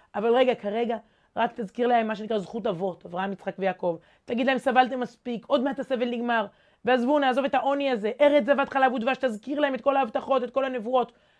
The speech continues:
זאת הדרך להנהיג, גם את עצמנו, גם את העולם כולו. זה הדיבור שמניע את ה-, את היקום ל-, לפעולה חיובית. אנחנו מסיימים את הפרשה הראשונה בספר החדש שלנו, ספר שמות. אה, אמרתי, התמקדנו אך ורק במשה, יש עוד המון מה ללמוד על הפרשה.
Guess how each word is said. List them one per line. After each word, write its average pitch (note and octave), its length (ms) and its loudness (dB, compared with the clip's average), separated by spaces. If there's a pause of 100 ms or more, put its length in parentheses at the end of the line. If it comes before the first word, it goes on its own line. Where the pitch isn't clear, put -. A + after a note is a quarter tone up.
זאת B3+ 180 2
הדרך A#3+ 240 4
להנהיג, G3 360 0 (260)
גם G#3+ 120 0
את G3+ 60 -6
עצמנו, G#3+ 440 -6
גם G#3+ 140 0
את G#3+ 80 -6
העולם G#3 280 2
כולו. F3+ 260 -2 (280)
זה A3 180 4
הדיבור G#3+ 360 2
שמניע G3+ 500 -2 (340)
את F3 140 -2
ה-, F3+ 180 4 (120)
את F3+ 100 -4 (480)
היקום G3+ 440 0
ל-, F#3 140 2 (320)
לפעולה F3 380 -2
חיובית. D#3+ 460 -6 (500)
אנחנו A#3+ 440 -2 (240)
מסיימים G#3+ 340 -4
את G#3 40 -6
הפרשה G#3 340 0
הראשונה G3 400 -2
בספר F#3 360 -6
החדש E3+ 400 -6
שלנו, G#3+ 260 -4
ספר E3 240 -12
שמות. D3+ 340 -16 (460)
אה, F#3 160 2 (160)
אמרתי, G#3 300 -2
התמקדנו G#3+ 500 -2 (200)
אך C4 260 -4
ורק A3+ 200 2
במשה, A3 380 -2
יש G#3+ 200 -4
עוד G3+ 80 0
המון A3 360 2
מה G#3 60 0
ללמוד G3+ 280 0
על F3+ 80 2
הפרשה. D#3 360 -8